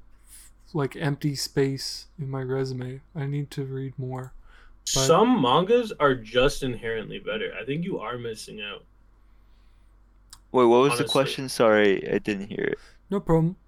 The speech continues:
Speaker 1: Um, I just wanted to ask, uh, if you, so just confirm, you think that horror anime is a lot better than manga that tries to be scary?
Speaker 3: Yeah, I mean, you ever watch Corpse Party?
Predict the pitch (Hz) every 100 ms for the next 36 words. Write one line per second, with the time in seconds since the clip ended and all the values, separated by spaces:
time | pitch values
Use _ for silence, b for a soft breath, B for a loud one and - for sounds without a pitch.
0 | - 175 170 170 165 165 - 170 202 190
1 | 196 175 156 147 151 - - 151 147 143
2 | 143 143 156 - 185 151 160 151 147 156
3 | - - - 151 170 - 165 160 - 151
4 | - 147 143 139 - 147 156 175 165 160
5 | 151 - 151 143 - 147 147 151 143 143
6 | 143 139 135 135 135 135 - 131 131 127
7 | b b b b 147 135 143 - - 175
8 | 156 135 131 131 135 - - 151 143 -
9 | 165 190 - 214 - - 190 - - -
10 | - - - - - 135 123 131 131 123
11 | 120 123 117 117 - - 131 - - 151
12 | 165 175